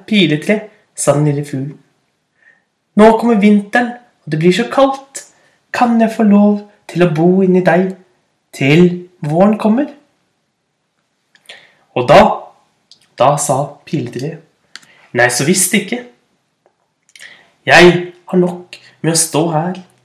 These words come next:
og synes synd på meg selv. Jeg har det så vondt. Nei, jeg har ikke tid til å passe på små fugler som deg.» «Men vær så snill», sa den lille fuglen,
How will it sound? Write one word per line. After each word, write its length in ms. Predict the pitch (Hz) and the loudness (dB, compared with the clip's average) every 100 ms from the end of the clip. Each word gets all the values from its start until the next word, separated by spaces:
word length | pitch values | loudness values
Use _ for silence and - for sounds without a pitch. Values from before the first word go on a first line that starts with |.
| _ _ _ | _ _ _
og 120 | 285 | -4
synes 320 | 277 202 202 | 0 0 0
synd 260 | - 143 143 - | -2 -4 -4 -6
på 120 | 180 | -4
meg 80 | 175 | -4
selv. 400 | 156 - - - - _ _ _ _ _ - | -6 -8 -10 -14 -16 _ _ _ _ _ -6
Jeg 380 | 117 135 160 165 - _ _ _ - | -2 0 0 -2 -10 _ _ _ 0
har 240 | 139 143 | 2 2
det 80 | 185 | 0
så 160 | - 202 | -2 -2
vondt. 500 | 185 220 - _ - _ _ _ _ _ _ - - | -4 -8 -10 _ -20 _ _ _ _ _ _ -8 2
Nei, 160 | 156 180 - - _ _ _ _ - _ | 2 2 -4 -20 _ _ _ _ -20 _
jeg 240 | 135 175 190 | 2 2 2
har 180 | 190 208 190 | 0 -2 -4
ikke 200 | - - | -8 -10
tid 280 | 165 175 180 _ _ _ | -6 -6 -8 _ _ _
til 120 | 196 | -4
å 80 | 202 | -2
passe 320 | 202 - - | -2 -4 -6
på 200 | - 143 - - _ - | -4 -4 -6 -18 _ -16
små 280 | - 151 156 | -4 0 0
fugler 320 | - 165 123 | 0 0 0
som 200 | 127 156 | -6 -6
deg.» 200 | 123 170 - _ _ _ _ _ _ _ _ _ _ _ _ _ - - | -6 -8 -14 _ _ _ _ _ _ _ _ _ _ _ _ _ -10 -2
«Men 120 | 226 | 2
vær 240 | 208 214 208 | 2 2 0
så 100 | 233 | -2
snill», 440 | - 220 226 208 - _ | -2 -2 -2 -4 -8 _
sa 160 | - 143 | -4 -2
den 140 | 156 | -2
lille 160 | 143 147 | -4 -6
fuglen, 400 | - 147 190 | -6 -6 -8